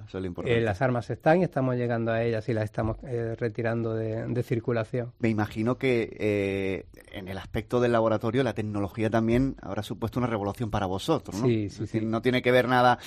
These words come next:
Speaker 1: el laboratorio de, de balística forense de hace veinte años que, que el que hay hoy en día, evidentemente, ¿no?
Speaker 2: Mm, no, por supuesto, y además nosotros hace apenas un, hace un par de años, pues, no, no podemos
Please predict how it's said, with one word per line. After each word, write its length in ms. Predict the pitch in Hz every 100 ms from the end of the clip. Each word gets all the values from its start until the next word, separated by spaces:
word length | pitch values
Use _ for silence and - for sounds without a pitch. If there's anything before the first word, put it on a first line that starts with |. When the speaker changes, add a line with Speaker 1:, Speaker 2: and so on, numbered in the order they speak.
| - -
Speaker 1:
el 140 | 135
laboratorio 640 | 131 127 123 156 131 110
de, 280 | 110 110 113
de 140 | 110
balística 500 | 113 120 131 - 135
forense 500 | 131 131 147 135 104
de 60 | 104
hace 320 | 110 131 123
veinte 240 | 131 120 135
años 260 | 143 156
que, 220 | - 165
que 200 | 127 - 135
el 60 |
que 120 | - 135
hay 140 | 143
hoy 120 | 131
en 100 | 127
día, 160 | 160 123
evidentemente, 640 | 117 123 123 147 113 -
¿no? 60 | 131
Speaker 2:
Mm, 20 |
no, 260 | 131 127 123
por 140 | 117 104
supuesto, 440 | 110 123 113 123
y 60 | 113
además 360 | 110 113 113
nosotros 600 | 110 104 107 120 117 110
hace 440 | 117 - 123 120 117
apenas 640 | 113 123 127 127 123 117
un, 520 | 131 123 120 120 117 120
hace 180 | 120 127
un 80 |
par 160 | 113 131
de 100 | 123
años, 220 | 120 127 120
pues, 180 | 127 131
no, 320 | 127 123 127
no 100 | 120
podemos 500 | 123 120 123 123